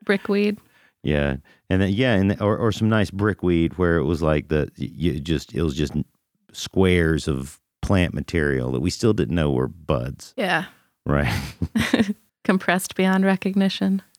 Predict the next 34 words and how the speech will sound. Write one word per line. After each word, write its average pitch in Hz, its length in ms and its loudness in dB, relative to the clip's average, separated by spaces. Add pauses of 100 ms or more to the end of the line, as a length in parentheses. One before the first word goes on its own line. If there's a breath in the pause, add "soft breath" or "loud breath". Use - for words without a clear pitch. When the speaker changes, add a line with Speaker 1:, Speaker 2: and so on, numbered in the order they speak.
(140)
Speaker 2:
So 123 120 0
did 104 160 0
you 151 100 2
have 156 160 2
a, - 140 0
a - 180 -2
aha 104 460 0
moment 110 460 0 (120)
over 104 260 0
all 101 180 0
this? 101 340 -6 (100)
Speaker 1:
Uh, 269 380 -4 (300)
I 226 120 2
would 254 140 0
say 294 680 0 (720 loud breath)
it 240 80 4
was, - 380 0 (400)
it 226 40 0
was 226 200 0
either 247 240 2
always, 208 520 0
like, 190 220 0
hops - 400 -2
or 196 100 0
cannabis 202 560 0
for 214 140 -2
me. 214 240 0 (180)
Speaker 2:
All 117 240 4
right. 95 120 6
Speaker 1:
Probably 208 260 4
right 190 180 2
around 196 320 0 (460)
sophomore 196 460 -2
year. 185 340 0